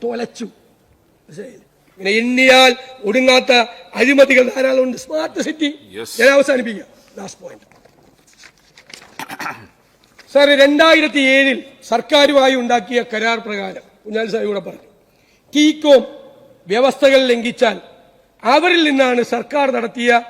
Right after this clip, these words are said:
Speaker 1: മുതൽ മുടക്കും നഷ്ടപരിഹാരവും ഈടാക്കേണ്ടത്. എന്നിരിക്കെ പദ്ധതിയിൽ വീഴ്ച വരുത്തിയ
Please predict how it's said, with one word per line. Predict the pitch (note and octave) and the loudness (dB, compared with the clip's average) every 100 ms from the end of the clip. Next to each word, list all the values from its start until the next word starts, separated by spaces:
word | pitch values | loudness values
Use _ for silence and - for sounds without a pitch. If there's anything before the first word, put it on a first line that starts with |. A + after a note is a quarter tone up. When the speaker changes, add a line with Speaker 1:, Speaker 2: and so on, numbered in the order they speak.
| - _ - | -20 _ -14
Speaker 1:
മുതൽ | F#3+ B3+ C4 | -2 2 2
മുടക്കും | B3+ A#3+ - A3 - _ _ F#3 | 0 -4 -6 -12 -14 _ _ -6
നഷ്ടപരിഹാരവും | G3+ - C#4 B3+ A3 A3+ G#3 G3 F3 - _ - G3 | -6 -2 0 2 4 2 2 -4 -10 -18 _ -16 -10
ഈടാക്കേണ്ടത്. | A3 G#3+ G#3 F#3+ A#2+ _ _ _ _ _ _ _ - F#3+ | -4 -4 -4 -16 -18 _ _ _ _ _ _ _ -12 -8
എന്നിരിക്കെ | A3 A#3 F4+ D#4 A#3 - - _ _ _ _ _ _ _ _ _ - | -8 -8 -8 -4 -4 -4 -20 _ _ _ _ _ _ _ _ _ -4
പദ്ധതിയിൽ | C#4+ C#4+ F4+ E4 D#4 C#4+ | -4 0 2 4 4 2
വീഴ്ച | B3+ C4+ - C#4+ | 0 -2 -2 0
വരുത്തിയ | C4+ - B3+ | -2 -4 -2